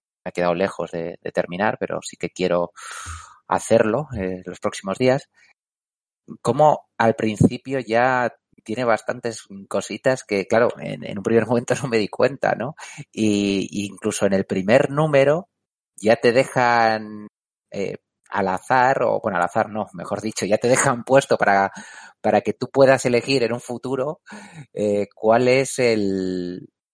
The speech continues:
cuál es, por qué ha pasado lo que ha ocurrido, ¿no? Eh, hay una página que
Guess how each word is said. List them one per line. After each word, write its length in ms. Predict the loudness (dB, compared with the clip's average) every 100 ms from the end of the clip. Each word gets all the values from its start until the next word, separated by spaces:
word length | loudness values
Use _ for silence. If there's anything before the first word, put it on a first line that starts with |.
| _
cuál 160 | -2 0
es, 140 | 0 -4 _ _
por 240 | 0 2
qué 120 | 2
ha 60 | 4
pasado 420 | 2 2 2 2
lo 120 | 0
que 80 | -4
ha 40 |
ocurrido, 520 | -6 -6 -6 -2 -2 -4
¿no? 240 | -8 -12 _ _ _ _ _
Eh, 200 | -12 -8
hay 160 | -4 -4
una 160 | -2 -2
página 560 | 0 -2 -4 -4 -4 -2
que 600 | -2 -2 -4 -6 -10